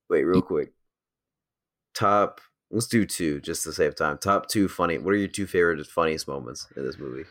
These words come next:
Speaker 1: 'Cause for me, the humor was a big reason why I liked it.
Speaker 2: It was really funny.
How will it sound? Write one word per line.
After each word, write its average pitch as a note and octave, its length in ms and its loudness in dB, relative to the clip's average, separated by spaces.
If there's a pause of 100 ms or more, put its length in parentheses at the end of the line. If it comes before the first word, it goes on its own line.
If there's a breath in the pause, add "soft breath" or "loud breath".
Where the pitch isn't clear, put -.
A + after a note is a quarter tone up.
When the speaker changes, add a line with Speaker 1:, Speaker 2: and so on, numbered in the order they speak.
Speaker 1:
'Cause F#2+ 160 2
for A2 140 0
me, B2 140 6
the A2 100 4
humor F#2+ 340 0
was E2 160 -2
a D#2 100 4
big D#2 360 -2
reason D2 280 -6
why B1+ 180 -4
I B1+ 40 -4
liked C2 320 -8
it. - 120 -14 (580)
Speaker 2:
It F#2+ 140 -2
was G#2 240 2
really F#2+ 160 2
funny. F#2 300 -4